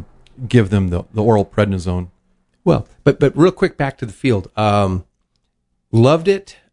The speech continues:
Speaker 2: Um, they follow good, good, good safety briefing. Uh, although I did see a variety of eyewear. He basically said he would like people to wear full seal goggles.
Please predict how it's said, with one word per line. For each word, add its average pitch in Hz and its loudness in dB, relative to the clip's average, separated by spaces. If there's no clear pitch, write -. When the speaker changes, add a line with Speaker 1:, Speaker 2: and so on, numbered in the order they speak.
Speaker 2:
Um, 98 -4
they 113 -2
follow 156 0
good, 127 0
good, 123 0
good 139 -4
safety 175 -2
briefing. 160 0
Uh, 101 -4
although 214 2
I 196 2
did 208 -6
see - -8
a 196 4
variety 175 0
of 156 -2
eyewear. 147 0
He 117 -2
basically 170 0
said 139 -2
he 127 0
would 113 2
like 139 0
people 147 -2
to 123 0
wear 113 0
full 156 2
seal 131 0
goggles. 110 -2